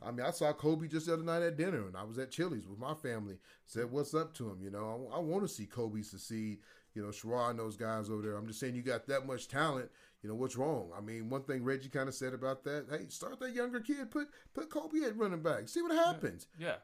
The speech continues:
Speaker 1: I mean, the other night at Deer Creek, I'd have done that in the second half to see what happens.
Speaker 2: Yeah.
Speaker 1: Because I still, I mean, one thing you are right about the playoffs, everybody getting in, Del City is a team that still could be dangerous in the playoffs.
Speaker 2: Yeah.
Speaker 1: I'm just gonna tell you right now, if,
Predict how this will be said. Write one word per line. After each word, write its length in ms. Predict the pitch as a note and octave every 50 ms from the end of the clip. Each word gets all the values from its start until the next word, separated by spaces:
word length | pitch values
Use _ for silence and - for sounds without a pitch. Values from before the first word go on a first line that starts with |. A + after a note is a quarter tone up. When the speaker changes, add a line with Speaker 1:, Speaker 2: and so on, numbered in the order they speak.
| _ _ _ _ _ _ -
Speaker 1:
I 60 | - D#3+
mean, 260 | F3+ G3+ A3 B3 - - - -
the 100 | - -
other 160 | E3+ F#3+ G#3+ G#3
night 260 | G#3+ G#3+ A#3 A#3 G#3+
at 100 | G3 F#3
Deer 180 | G3+ A3+ B3 B3+
Creek, 240 | B3 D#4 D#4+ D#4 D4+
I'd 120 | C4+ C4+
have 80 | C#4 B3+
done 180 | C#4+ D4 E4
that 80 | E4 B3+
in 40 | G3+
the 40 | D#3+
second 260 | - - D#3+ C#3+ C#3+ C#3
half 300 | C#3+ C3+ G#2+ G2 F#2+ A2+
to 60 | D3
see 160 | D#3 - E4+ D#4+
what 100 | D#4 D4
happens. 520 | B3+ D#4 D#4+ E4 E4 - F#3 A2+ G2+ - - - - - - -
Speaker 2:
Yeah. 100 | C3 C#3
Speaker 1:
Because 180 | - B3 A3 A3
I 120 | A#3+ B3
still, 360 | A#3+ - C4+ C4 A#3+ G#3 F#3
I 20 | F3
mean, 320 | F3 F3 E3+ E3 D3+ D#3+ - - _ _ -
one 200 | C3 D#3+ G#3 A3
thing 220 | B3+ B3 A#3 A3 G3
you 240 | F#3+ G#3 G#3+ G#3
are 160 | G#3+ G#3 G#3+ G3
right 220 | G3 G3+ F#3+ F3
about 240 | D#3+ D#3+ D#3+ D#3 D#3
the 60 | D#3
playoffs, 280 | - - E3 D#3 D3 C3+ B2+
everybody 300 | C#3 C#3+ D3 D3+ C#3+ C3+
getting 260 | C3 C#3+ C3+ C3 C#3
in, 120 | B2+ A#2 A2 - _ - _ _ _ _ -
Del 180 | C#3+ F3 G3+ G3
City 260 | - A3+ A3+ A3 G#3+
is 100 | G#3 F3+
a 40 | F3
team 480 | D#3+ - - G#3+ G#3+ G#3 E3+ D3 C3+ - - _ -
that 120 | A2 G#2+
still 200 | - - E3 E3+
could 140 | C#3+ D3 C#3+
be 100 | C#3 C#3+
dangerous 360 | C3 D#3 D3+ D3 C3+ A#2+ A#2
in 60 | A2+ A2
the 60 | A2
playoffs. 460 | G#2+ C3 A#2 G#2 F2 E2 - - _ _ -
Speaker 2:
Yeah. 140 | F#3 E3+ - - - -
Speaker 1:
I'm 100 | - A#2+
just 80 | A#2+ B2+
gonna 120 | D3+ D3+
tell 140 | - E3 F3+
you 120 | E3 D#3+ D#3+
right 180 | D#3+ D3 C#3+
now, 280 | D#3 D#3 B2+ A2 G#2 F#2 F#2+
if, 140 | A2+ A2